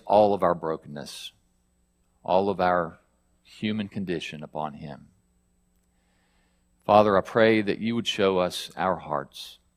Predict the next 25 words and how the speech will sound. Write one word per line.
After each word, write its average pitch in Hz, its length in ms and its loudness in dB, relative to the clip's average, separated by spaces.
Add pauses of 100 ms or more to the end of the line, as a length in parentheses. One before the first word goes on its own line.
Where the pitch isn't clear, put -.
(1200)
and - 120 -20
perhaps 117 420 -2
even 107 180 -4
those 98 200 -4
parts - 400 -2
of 87 100 -6
our 87 140 0
hearts - 600 -8
that 95 160 -6
we 92 280 -8
tend 98 420 -8
to - 80 -14
guard. 71 400 -8 (2250)
Help 98 300 0
us, 90 100 -8
God, 90 300 0
to 92 80 -12
get 98 160 -4
past 76 340 -8
that. 71 240 -14 (300)
Help 117 240 -4
us 131 100 -8
to 107 100 -10
trust - 460 -2
you 82 400 -10